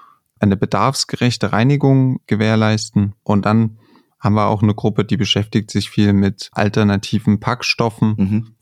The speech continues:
Speaker 1: Ja, wie kann man konventionelle Verpackungen durch Verpackungen aus Karton ersetzen und wie kann man den Karton verarbeiten, sodass man da ein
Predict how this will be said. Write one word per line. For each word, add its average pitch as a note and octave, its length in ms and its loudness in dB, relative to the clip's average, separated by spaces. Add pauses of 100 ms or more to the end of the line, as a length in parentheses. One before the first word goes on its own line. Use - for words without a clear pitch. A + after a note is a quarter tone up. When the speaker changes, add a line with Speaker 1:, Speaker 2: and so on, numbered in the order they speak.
(140)
Speaker 1:
Ja, G2+ 280 -2
wie - 100 -2
kann G2+ 220 0
man G2 260 0
konventionelle G2+ 800 0
Verpackungen G2 600 -2
durch G2 300 -2 (260)
Verpackungen - 1080 -4 (180)
aus G2 300 -2
Karton G#2 560 -2 (360)
ersetzen G2+ 680 -2
und F#2+ 180 -4
wie F#2+ 80 -2
kann G2 200 -2
man G2 300 0 (300)
den G2 160 2
Karton G#2 460 -2
verarbeiten, G2+ 640 -2
sodass - 380 -2
man G2 100 2 (140)
da G2 80 0
ein G2 260 0